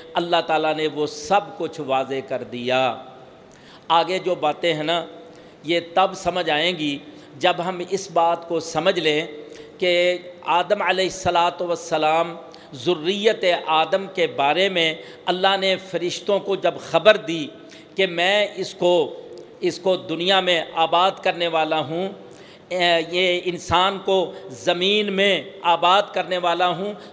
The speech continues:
تو اللہ تعالیٰ نے بہت ساری چیزیں جو انسان سے متعلق تھیں، وہ چیزیں ان کے سامنے بیان کر دیں،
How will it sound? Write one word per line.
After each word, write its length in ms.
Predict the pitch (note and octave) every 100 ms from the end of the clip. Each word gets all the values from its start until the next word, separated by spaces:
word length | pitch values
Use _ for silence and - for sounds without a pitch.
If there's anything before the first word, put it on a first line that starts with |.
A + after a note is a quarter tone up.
| -
تو 180 | G3 -
اللہ 260 | G3+ G#3+ A3
تعالیٰ 300 | G#3 G#3 G#3
نے 220 | G#3 G#3 F#3 - - - -
بہت 460 | C4 B3+ C#4+ D4+
ساری 340 | D4+ C4 A#3+ A#3
چیزیں 420 | - G#3 F#3+ G#3 D3 - - D3+
جو 160 | A3 F#3+
انسان 600 | G#3+ - - A#3+ C4 B3+
سے 200 | - B3
متعلق 680 | G3+ G3+ F#3+ G3+ G3 F#3+ -
تھیں، 580 | G#3 A#3 G#3+ D3+ - - - - D3
وہ 120 | F3+
چیزیں 280 | F3+ F3 F#3
ان 120 | F3
کے 140 | D3
سامنے 380 | D#3+ D#3+ D3+ D3+
بیان 280 | D3 D#3+ F3+
کر 180 | F#3 E3+
دیں، 160 | D#3